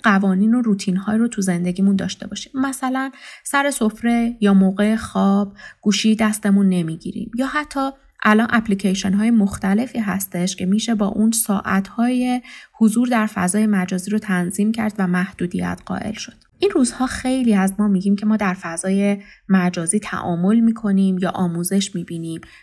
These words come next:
بله، واقعاً این یک موضوع فوق‌العاده است. بدون اینکه نیاز باشه که ما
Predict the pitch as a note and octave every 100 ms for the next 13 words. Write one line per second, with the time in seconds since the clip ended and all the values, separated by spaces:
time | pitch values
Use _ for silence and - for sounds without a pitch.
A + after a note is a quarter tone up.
0 | _ A#3 C#4+ A#3 G3+ G3+ G#3+ G#3 B3 C4
1 | C4 B3+ G#3+ G3 G3 A3+ A#3+ - G3 F#3+
2 | F#3 F3 F#3 F#3 F3+ F3+ G3 - B3 C4
3 | C4 A#3+ B3 G#3+ G#3 A3 A3+ A#3 A3+ A3+
4 | G#3+ G#3+